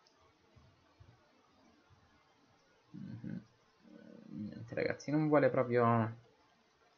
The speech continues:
caricarsi. È timido, diciamo. Allora,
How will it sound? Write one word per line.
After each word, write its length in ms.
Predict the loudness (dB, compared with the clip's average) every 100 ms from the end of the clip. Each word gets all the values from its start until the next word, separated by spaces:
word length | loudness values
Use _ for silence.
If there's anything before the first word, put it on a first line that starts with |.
| _
caricarsi. 1000 | -14 -8 -2 0 0 -4 -14 -16 -16 _ _ _ _ _ _ _ _ _ _ _
È 180 | -12 -10
timido, 340 | -6 -4 -2 -2
diciamo. 400 | -6 -6 -6 -6 -14 _ _ _ _ _ _ _ _ _ _ _ _ _ _ _ _ _ _ _ _ _ _ _ _ _ _ _ _ _ _ _ _ _ _ _ -12
Allora, 600 | -8 -4 -2 -2 -2 -4